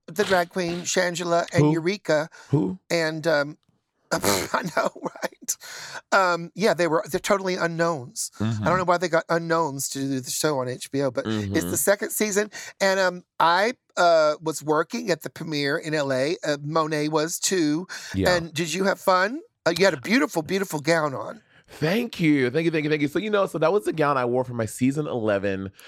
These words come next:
Speaker 2: Well, not my season eleven. When I stepped down from Miss Congeniality for season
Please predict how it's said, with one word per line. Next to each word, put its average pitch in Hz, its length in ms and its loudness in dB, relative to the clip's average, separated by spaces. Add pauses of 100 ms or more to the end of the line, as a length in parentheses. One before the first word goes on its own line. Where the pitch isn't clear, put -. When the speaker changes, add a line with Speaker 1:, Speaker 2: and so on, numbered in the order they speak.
(140)
Speaker 2:
Well, 117 140 2
not 107 180 -2
my 95 180 2
season 82 260 -4
eleven. 80 200 -2
When 101 100 0
I 110 60 0
stepped - 360 -2
down 90 220 0
from 90 140 -6
Miss 92 100 -4
Congeniality 90 760 -2
for 98 180 -2
season 90 640 -4